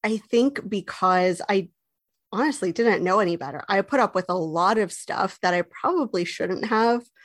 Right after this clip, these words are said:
at the one and only full-time desk job that I will likely ever have in my life.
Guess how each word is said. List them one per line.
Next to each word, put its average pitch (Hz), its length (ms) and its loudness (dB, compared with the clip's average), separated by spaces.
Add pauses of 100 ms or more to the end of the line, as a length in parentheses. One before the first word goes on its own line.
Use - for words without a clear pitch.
(520)
at 196 440 2
the 185 440 0 (500)
one 196 360 2
and 185 140 4
only 175 440 -2 (760)
full-time 160 400 -2
desk - 260 -8
job 165 280 -4
that 180 100 -4
I 180 60 -2
will 175 140 -2
likely 180 320 -4
ever - 180 -2
have 175 200 -2
in 220 120 -2
my - 100 -4
life. - 220 -4